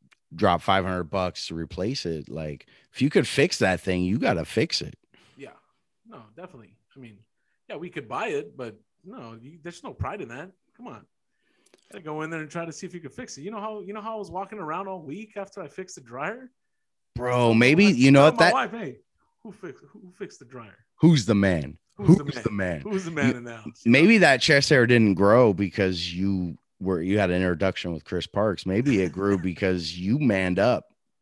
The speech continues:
Speaker 1: this
Speaker 2: That's what it
Speaker 1: week. You
Speaker 2: was. Oh,
Speaker 1: iDad
Speaker 2: yeah.
Speaker 1: up.
Speaker 2: iDad up, hundred percent.
Speaker 1: I,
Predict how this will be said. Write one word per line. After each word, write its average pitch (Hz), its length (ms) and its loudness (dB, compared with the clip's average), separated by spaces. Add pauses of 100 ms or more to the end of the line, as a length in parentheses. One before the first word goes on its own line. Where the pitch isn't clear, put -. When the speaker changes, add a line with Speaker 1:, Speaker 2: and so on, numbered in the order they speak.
(280)
Speaker 1:
this 90 200 -4
Speaker 2:
That's - 60 -12
what 90 100 -4
it 85 40 -2
Speaker 1:
week. 85 100 -6 (140)
You 123 120 2
Speaker 2:
was. - 100 -2
Oh, - 40 -6
Speaker 1:
iDad 98 600 2
Speaker 2:
yeah. 104 100 2
Speaker 1:
up. 98 200 -2 (920)
Speaker 2:
iDad 120 380 -14
up, 104 180 -16 (100)
hundred 123 240 -20
percent. 120 360 -18 (640)
Speaker 1:
I, - 200 -10